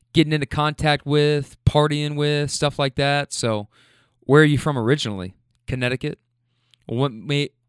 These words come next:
what made you wanna move down here? My brother lives down here, and he's been trying to get me down here for years, so,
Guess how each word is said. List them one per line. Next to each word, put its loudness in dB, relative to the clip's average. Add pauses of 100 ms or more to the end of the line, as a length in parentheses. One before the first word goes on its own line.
(120)
what 0
made -2
you -4
wanna -4
move -2
down -2
here? -8 (600)
My 0
brother 4
lives -2
down -4
here, -10 (400)
and -4
he's -2
been 0 (140)
trying -4
to -2
get -2
me -4
down -2
here -2
for -8
years, 0
so, 0